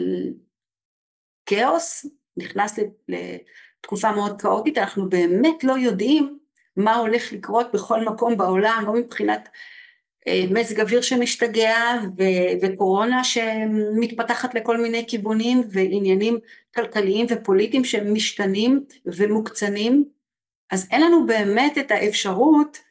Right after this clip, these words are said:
למצוא איזשהו ביטחון, שורשים וקביעות. זה מושגים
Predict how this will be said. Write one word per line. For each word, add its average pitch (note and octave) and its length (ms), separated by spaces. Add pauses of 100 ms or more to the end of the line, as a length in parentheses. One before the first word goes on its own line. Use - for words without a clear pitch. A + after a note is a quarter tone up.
(300)
למצוא G3 280
איזשהו B3+ 320
ביטחון, B3 1040 (140)
שורשים A#3 760 (100)
וקביעות. G3 720
זה F#3 340
מושגים G#3 760